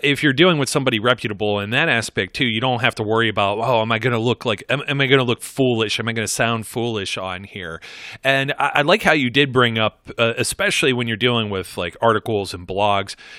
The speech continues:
a-, as much as I love to write, I, I'm a very creative writer. It's one of my strengths. Uh, I understand that, you know, with podcasts, people will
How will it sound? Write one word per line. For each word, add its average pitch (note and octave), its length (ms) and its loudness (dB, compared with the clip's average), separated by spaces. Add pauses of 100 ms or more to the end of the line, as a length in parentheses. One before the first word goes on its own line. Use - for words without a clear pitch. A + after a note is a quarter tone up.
a-, A2+ 180 -4
as B2 160 0
much D3+ 240 0
as B2+ 220 0
I A#2 160 8
love G#2 400 2
to A2 80 -4
write, F#2 360 -4
I, G2+ 220 -4
I'm G#2+ 120 0
a - 20 -12
very G2+ 240 0
creative G2 480 -6
writer. G2 320 -2
It's G2 160 -8
one G#2 100 -6
of F2+ 60 -12
my E2 100 -12
strengths. A2 560 -4 (360)
Uh, - 140 -6
I C3+ 180 2
understand B2+ 680 2
that, G2 360 0
you A2+ 160 -6
know, G2+ 80 -6
with F#2+ 180 -8
podcasts, A2 1040 -6 (380)
people A#2+ 800 0
will G#2 400 -2